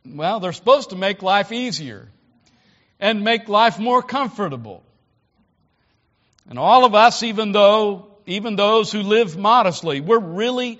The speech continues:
highly privileged. We're especially favored.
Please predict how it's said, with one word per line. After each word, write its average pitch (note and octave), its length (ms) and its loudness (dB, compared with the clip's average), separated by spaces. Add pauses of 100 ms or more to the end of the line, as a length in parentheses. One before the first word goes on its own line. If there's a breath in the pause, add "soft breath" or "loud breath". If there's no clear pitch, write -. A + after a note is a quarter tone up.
(140 soft breath)
highly F#3+ 760 -6 (260)
privileged. G#2+ 640 -16 (460 soft breath)
We're G#3 200 2
especially A3 840 -6
favored. G#2+ 520 -14